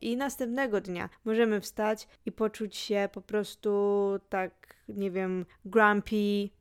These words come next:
bo jest słaba pogoda, bo coś tam się wydarzyło i już nam się odechciało, nie wiem, pójść na trening albo zrobić sobie smoothie na śniadanie. Czy cokolwiek innego,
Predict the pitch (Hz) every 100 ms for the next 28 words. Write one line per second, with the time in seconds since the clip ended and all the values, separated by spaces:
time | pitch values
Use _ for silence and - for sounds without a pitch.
0 | _ - 208 185 208 208 202 196 - -
1 | - 208 208 208 208 202 185 202 180 185
2 | 185 180 180 185 226 - 196 180 202 190
3 | 190 185 185 - 214 - - 202 185 -
4 | 202 196 190 180 190 202 185 185 196 190
5 | 190 190 - _ 254 277 254 285 269 -
6 | 277 269 269 233 - 240 247 202 175 180
7 | 175 - 208 190 185 180 208 202 190 202
8 | 190 190 190 190 190 190 - - - 196
9 | 190 170 202 196 190 190 185 185 - _
10 | - 220 202 226 214 196 190 214 196 196
11 | 190 190 180 - - - 226 233 233 220
12 | 185 175 - 190 170 - - 214 _ _
13 | - - 226 208 202 196 190 - - -
14 | 214 - 214 202 190 190 - 214 196 196
15 | 196 185 196 190 180 175